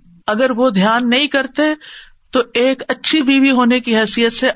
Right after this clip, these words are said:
آپ کو توجہ دلانی چاہیے۔ مثلاً رمضان کا مہینہ ہے، آپ اپنے ہسبینڈ کو توجہ دلائیں کہ آپ اپنے والدین کے لیے کچھ کریں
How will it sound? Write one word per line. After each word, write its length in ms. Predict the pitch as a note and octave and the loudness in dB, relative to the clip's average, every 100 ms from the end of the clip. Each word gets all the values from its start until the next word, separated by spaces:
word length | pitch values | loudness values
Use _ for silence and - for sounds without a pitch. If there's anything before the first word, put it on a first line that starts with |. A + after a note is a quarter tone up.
| _ | _
آپ 360 | F#3 G3 A#3 A#3 | -2 -2 -2 -4
کو 80 | B3+ | -4
توجہ 360 | A3 G#3+ G#3 | -2 -2 -2
دلانی 380 | G3 G3 F3+ F#3+ | -4 -2 -2 -4
چاہیے۔ 400 | F#3+ F3+ F3+ G3+ G3 - - - - | -4 -4 -4 -8 -10 -20 -20 -16 -6
مثلاً 400 | F#3+ G#3+ G#3 G3 F#3+ F3+ | -4 -2 -2 -2 -4 -4
رمضان 440 | F#3 F3+ F#3 G3 | -2 0 0 0
کا 100 | G3+ | -2
مہینہ 320 | F#3 F3+ F3 | -2 -4 -4
ہے، 100 | F#3+ G#3 - - - | -6 -6 -14 -18 -8
آپ 200 | F#3+ G3 | -6 -4
اپنے 300 | G3 G3 G#3+ | -4 -2 0
ہسبینڈ 300 | G#3 A3 B3+ | 0 -2 -2
کو 80 | B3+ | -2
توجہ 400 | B3 A#3+ G#3 C4+ | -2 -2 0 -4
دلائیں 400 | A#3+ A3 F#3+ F#3+ | -2 -4 -2 -4
کہ 80 | G3+ | -4
آپ 280 | - F#3+ G3 | -4 -2 -4
اپنے 200 | F#3+ G3 | -2 0
والدین 480 | F3+ F3 F3+ G3 | 0 0 0 0
کے 140 | G3 G3+ | -2 -2
لیے 220 | G3 G#3+ | -4 -4
کچھ 220 | G#3 G3 | -6 -6
کریں 240 | - F3+ | -4 -4